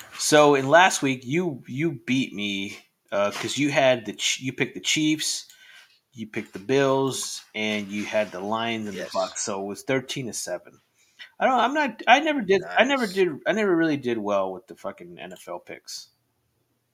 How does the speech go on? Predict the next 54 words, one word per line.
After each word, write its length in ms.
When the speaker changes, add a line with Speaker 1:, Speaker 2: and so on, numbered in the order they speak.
Speaker 1:
But 160
Speaker 2:
Yeah. 120
Speaker 1:
it's 100
all 80
right. 200
Speaker 2:
Well, 240
hey, 180
we 120
got 160
a 40
U 180
F 80
C 200
next 280
week, 240
buddy. 300
So 140
you 160
have 120
a 60
title 360
to 80
defend. 540
And 140
then 100
the 60
week 220
after 280
that, 200
I'll 100
be 120
defending 420
the 60
Royal 240
Rumble 260
title, 260
uh, 120
the 140
W 240
W 200
E 40
title. 340
So 240
there's 160
something 240
to 60
look 180
forward 280
to 140
there, 200
my 140
guy. 300
You 120
know, 200